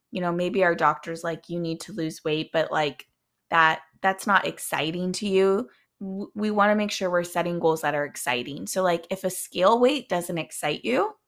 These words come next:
don't pick a scale weight. Pick a pair of clothes that you wanna buy, or pick, you know, a new workout outfit you wanna finally feel, you know, confident in, or pick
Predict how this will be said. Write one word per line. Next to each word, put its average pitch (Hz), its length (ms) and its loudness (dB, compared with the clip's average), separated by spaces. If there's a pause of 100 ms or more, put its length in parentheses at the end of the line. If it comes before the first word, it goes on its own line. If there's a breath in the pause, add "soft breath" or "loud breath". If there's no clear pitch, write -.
(360)
don't 185 240 2
pick 208 160 -6
a 175 60 -2
scale 160 360 0
weight. - 280 -8 (840)
Pick 214 320 -4 (400 loud breath)
a 208 100 6
pair 208 300 -2
of 226 120 -4
clothes 262 400 0
that - 180 2
you 175 140 -2
wanna 160 220 -2
buy, 143 420 0 (260 loud breath)
or 180 200 6
pick, - 500 -2
you 214 100 -2
know, 170 420 -2 (280 loud breath)
a 190 100 -2
new 202 200 2
workout 226 520 6
outfit 165 340 4
you 185 120 -4
wanna 180 160 -4
finally 175 460 0
feel, 165 500 0
you 185 120 -4
know, 165 140 0
confident 170 580 0
in, 156 260 -2
or 165 180 0
pick 202 420 -4